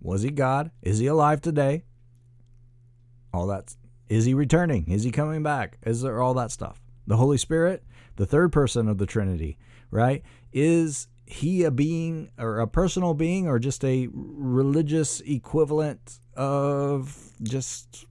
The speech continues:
you know, um, emotion, if you will? <laughs> And I,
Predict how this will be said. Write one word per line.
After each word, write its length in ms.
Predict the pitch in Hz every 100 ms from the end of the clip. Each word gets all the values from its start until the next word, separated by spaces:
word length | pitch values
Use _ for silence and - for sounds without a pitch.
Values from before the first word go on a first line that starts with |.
| -
you 200 | - 131
know, 340 | 113 113 - - - - - - - -
um, 1300 | 101 113 110 107 107 107 107 104 - - - - - -
emotion, 540 | 117 131 123 - 80 78 -
if 180 | - 104
you 120 | 101
will? 240 | 87 73 - - - - - - - -
<laughs> 80 | 104 - 135 - - - -
And 140 | 110
I, 540 | 113 - 123 113 -